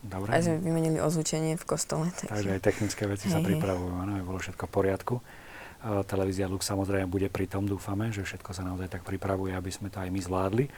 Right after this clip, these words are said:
Speaker 1: No a vy dvaja patríte do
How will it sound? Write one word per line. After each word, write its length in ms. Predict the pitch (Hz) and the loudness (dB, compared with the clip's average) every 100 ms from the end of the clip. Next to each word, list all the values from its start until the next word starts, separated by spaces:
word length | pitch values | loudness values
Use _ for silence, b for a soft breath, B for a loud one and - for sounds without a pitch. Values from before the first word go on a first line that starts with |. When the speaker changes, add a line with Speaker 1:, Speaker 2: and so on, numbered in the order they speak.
| B B B - - | B B B -12 -4
Speaker 1:
No 300 | 101 104 101 | 2 4 6
a 140 | 101 101 104 - - | 4 4 0 -10 -6
vy 80 | 101 | -2
dvaja 220 | 98 101 | 4 4
patríte 400 | 98 98 101 - | 4 0 -4 -4
do 240 | 95 90 | -4 -4